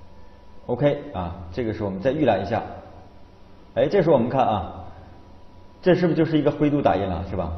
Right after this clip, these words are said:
当然你不同的颜色它有不同的一个透明度的一个显示啊，虽然都是这个黑白色的啊，但是它有不同的一个这样的一个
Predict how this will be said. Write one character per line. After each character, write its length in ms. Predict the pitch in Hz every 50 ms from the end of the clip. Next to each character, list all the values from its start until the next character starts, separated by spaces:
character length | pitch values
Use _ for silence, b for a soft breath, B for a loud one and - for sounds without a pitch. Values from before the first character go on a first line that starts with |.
| - - - -
当 120 | - 165 185
然 80 | 185 151
你 20 | -
不 80 | 185 180
同 140 | - 151 151
的 40 | 147
颜 160 | 123 113 123 120
色 160 | 147 131 120
它 80 | 135
有 100 | 127 107
不 140 | 95 - 127
同 160 | - 107 107
的 80 | 113 113
一 40 | 110
个 80 | 113
透 140 | 110 - 131
明 160 | 113 110 110
度 140 | 110 135 135
的 80 | 104 98
一 20 |
个 100 | 90 92
显 220 | 90 92 85 80 82
示 180 | 80 90 85 82
啊， 140 | 80 80 - - - - -
虽 140 | - - 147
然 100 | 143 143
都 120 | 156 156
是 120 | 151 156 147
这 140 | - 143 123
个 340 | 117 113 104 101 95 90 - - - -
黑 120 | 123 113
白 120 | 113 -
色 200 | 95 95 117 101
的 120 | 87 80 76
啊， 220 | 90 85 82 87 -
但 100 | - 113
是 80 | 104 107
它 60 | 110
有 100 | 107 95
不 160 | 90 - -
同 160 | 120 104 90 92
的 100 | 101 101
一 140 | 95 92
个 140 | 90 101 95
这 100 | 87 104 107
样 120 | 95 92
的 80 | 87 87
一 40 | 82
个 200 | - 90 85